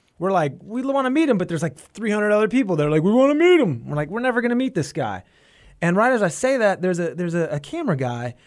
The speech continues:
that walks behind this curtain on the side of the theater. He looked like he know where, he knew where he was going, so I just kinda, like, I told him, I was like, "Look, pull out your phone, open it up, look like you know where you're going, and just follow me."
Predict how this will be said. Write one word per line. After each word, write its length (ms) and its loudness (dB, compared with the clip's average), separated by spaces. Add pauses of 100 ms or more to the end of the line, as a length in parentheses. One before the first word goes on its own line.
(100)
that 140 -8
walks 240 -6
behind 280 -6
this 140 -8
curtain 580 -4
on 120 -6
the 40 -6
side 280 -8
of 40 -10
the 80 -12
theater. 520 -12 (400)
He 100 -18
looked 240 -10
like 140 -4
he 60 -2
know 200 -2
where, 120 -2
he 280 -8
knew 200 -4
where 100 -2
he 80 -2
was 100 -6
going, 460 -2
so 120 -10
I 80 -8
just 200 -10
kinda, 200 -8
like, 160 -8
I 60 -14
told 240 -12
him, 80 -6
I 20 -8
was 120 -12
like, 140 -16
"Look, 180 -4 (180)
pull 160 -6
out 60 -4
your 80 -12
phone, 440 -10 (460)
open 260 -6
it 120 -4
up, 180 -6 (220)
look 200 -4
like 160 -8
you 120 -4
know 160 -2
where 140 -4
you're 140 -4
going, 420 -8 (120)
and 80 -10
just 160 -12
follow 220 -10
me." 200 -16